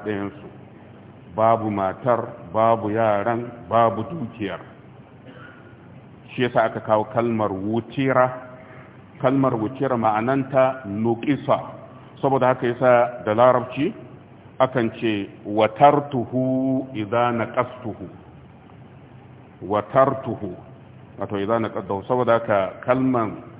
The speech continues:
asali in ka duba akan kira alwitiru. Me alwitiru? Ba da an kana kasira. Alwitiru shine abu ɗaya tak. Wato da can kuna da yawa a gidan,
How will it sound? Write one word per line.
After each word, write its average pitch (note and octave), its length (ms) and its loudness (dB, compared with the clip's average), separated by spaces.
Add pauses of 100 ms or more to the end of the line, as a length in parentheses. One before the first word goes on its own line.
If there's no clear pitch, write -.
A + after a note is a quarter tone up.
(280)
asali A#2+ 360 0
in A#2+ 80 -2
ka B2 120 -4
duba A#2+ 360 -2 (100)
akan A#2+ 260 -2
kira A2+ 400 -2
alwitiru. A2 760 -4 (880)
Me B2 160 4
alwitiru? A#2+ 600 2 (220)
Ba A2 180 4
da A#2 140 2
an A#2 100 -2
kana A2+ 320 0
kasira. G2+ 800 -2 (440)
Alwitiru B2+ 460 0 (100)
shine B2 200 -4
abu F#2+ 280 -6
ɗaya A2+ 240 0 (160)
tak. - 200 0 (960)
Wato A2 300 -2
da C#3 320 4
can C3 300 -2
kuna C3 300 2
da A2 140 -6
yawa A#2+ 380 2
a G2 80 -6
gidan, C#3 380 0